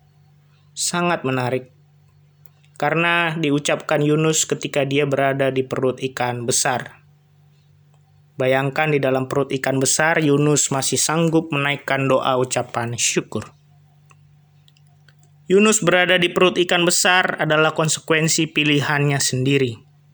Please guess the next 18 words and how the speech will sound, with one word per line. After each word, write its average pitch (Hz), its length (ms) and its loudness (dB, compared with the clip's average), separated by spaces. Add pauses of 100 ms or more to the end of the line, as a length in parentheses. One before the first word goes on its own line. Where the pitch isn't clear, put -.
(920)
Ia 147 320 2
disuruh 151 640 2
ke 143 160 -4
Niniwe 165 480 2
oleh 139 240 2
Allah - 560 -2 (800)
untuk 156 400 -2
memperingatkan 147 720 0
kejahatan 139 640 0
Niniwe, 156 640 0 (1200)
tapi 147 240 -2
dia 151 160 0
malah 147 480 2 (320)
lari 151 260 2
dan 135 220 0
pergi 131 320 0
ke - 80 -8
Tarsis. - 800 -4